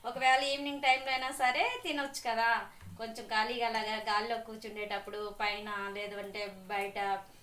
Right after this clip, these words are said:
కాసేపు కూర్చునే టైంలో కూడా తినొచ్చు అని చెప్పేసి నేను కొంచెం ఎక్స్ట్రా చేస్తుంటాను అనమాట. పెట్టాను కదా కాసేపు,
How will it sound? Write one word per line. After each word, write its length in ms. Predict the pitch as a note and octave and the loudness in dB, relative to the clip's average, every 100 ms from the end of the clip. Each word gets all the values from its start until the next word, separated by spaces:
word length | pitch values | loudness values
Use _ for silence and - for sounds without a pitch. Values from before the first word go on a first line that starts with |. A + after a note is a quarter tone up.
| - - | -16 -6
కాసేపు 360 | G#3+ A3 A3 | -4 -4 -8
కూర్చునే 320 | A3+ A3+ A#3 A3+ | -10 -10 -8 -4
టైంలో 300 | G#3+ G#3+ G#3+ | -4 -4 -6
కూడా 220 | A3 D4+ | -4 -6
తినొచ్చు 560 | D4 A#3+ A3+ G#3+ - G4 | -6 -6 -6 -8 -8 -4
అని 260 | G4 C4 | -2 -4
చెప్పేసి 420 | A#3+ A3 A3 A3+ A4 | -4 -8 -6 -6 -6
నేను 160 | G#4+ | -6
కొంచెం 380 | D4+ C4+ C4 A3+ | -6 -6 -6 -6
ఎక్స్ట్రా 240 | - - C4+ | -6 -6 -6
చేస్తుంటాను 680 | A#3+ A#3 - G#3 F#3 F#3+ | -4 -6 -8 -12 -10 -10
అనమాట. 200 | F#3 F3+ | -8 -4
పెట్టాను 340 | D4 D4 D4 C#4+ | -4 -2 -2 -2
కదా 180 | C#4 | -2
కాసేపు, 460 | C#4 C#4 C#4 D4 D#4+ | 0 0 -2 -2 -6